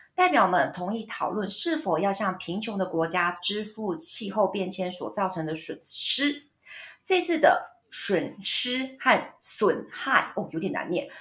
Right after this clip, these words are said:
它的融资呢，是有一个争议的话题。啊，这个争议话题呢，是第一次正式被列入大会议程。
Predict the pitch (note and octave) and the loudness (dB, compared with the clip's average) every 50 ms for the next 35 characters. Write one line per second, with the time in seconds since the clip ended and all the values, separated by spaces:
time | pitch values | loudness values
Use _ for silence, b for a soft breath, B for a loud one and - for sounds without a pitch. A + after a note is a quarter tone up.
0 | B B B - F4 F4+ D#4 - G3+ F#3 G#3+ G#3+ A3 A#3 B3+ B3 A#3+ A3 G#3+ G#3+ | B B B 4 4 6 8 8 8 8 6 4 2 0 2 4 6 6 6 6
1 | G#3+ - - C4+ A3 E3 - - - - - - G#3 G#3+ A#3+ A3 F#3+ - - - | 4 2 0 2 2 0 0 0 -2 -2 0 0 0 0 0 0 0 0 0 2
2 | G#3 E3+ D#3+ D#3+ - - - - - _ _ - D4+ D#4+ F4+ F4 - D4+ D4+ D4+ | 0 0 0 0 -4 -10 -16 -16 -18 _ _ 0 2 4 4 4 6 8 8 6
3 | D4 D4+ D4 D4 C#4 A#3 A3 - D3+ D#3+ D#3 - - - G3 - - D4 C4+ A#3+ | 6 4 2 2 4 4 2 2 0 0 0 0 0 -2 -2 -2 -2 -2 0 0
4 | B3 B3 - - - B3 G3+ - - - - F4 D#4 A#3 G#3+ - - A#3+ A3 - | -2 -2 -2 -2 0 0 -2 -2 0 2 4 4 4 4 2 0 0 0 -2 -2
5 | - A3 G3+ F3 - G#3+ A3+ G3 F3+ F3+ F3 E3+ F3+ - - - G#3+ F3+ D3+ - | -2 -2 -2 -2 -2 -2 -2 0 0 0 0 -2 -2 -2 -2 0 2 2 2 0
6 | - - F#3 D#3+ - - - F#3 D#3 - - - - - | -2 -4 -4 -4 -6 -6 -8 -10 -8 -4 -6 -6 -6 -6